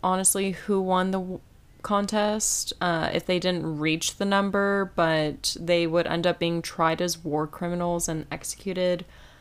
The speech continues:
So the contest, the winner of it, we don't know.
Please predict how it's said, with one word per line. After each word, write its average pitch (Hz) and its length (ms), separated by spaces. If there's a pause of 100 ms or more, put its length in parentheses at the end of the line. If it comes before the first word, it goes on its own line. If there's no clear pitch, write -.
(120)
So 165 260
the 165 100
contest, 160 760
the 170 80
winner 151 260
of 151 140
it, 151 180
we 156 160
don't - 220
know. - 280